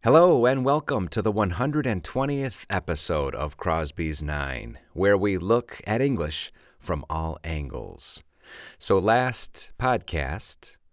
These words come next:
I gave you some homework. Did you do it? Did you do your homework?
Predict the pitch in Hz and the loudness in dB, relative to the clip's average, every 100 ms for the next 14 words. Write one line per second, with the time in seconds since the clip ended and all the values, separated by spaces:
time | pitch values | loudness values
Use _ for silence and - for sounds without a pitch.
0 | _ - 85 73 73 69 73 73 73 73 | _ -8 -6 -6 -6 -6 -6 -6 -6 -4
1 | 104 135 69 - - - _ - 101 82 | -4 -4 -8 -12 -20 -20 _ -4 -2 -2
2 | 78 110 143 - _ - - _ _ _ | 2 2 2 -2 _ -20 -20 _ _ _
3 | 85 82 87 98 87 101 117 113 | -8 -6 -2 0 0 2 0 0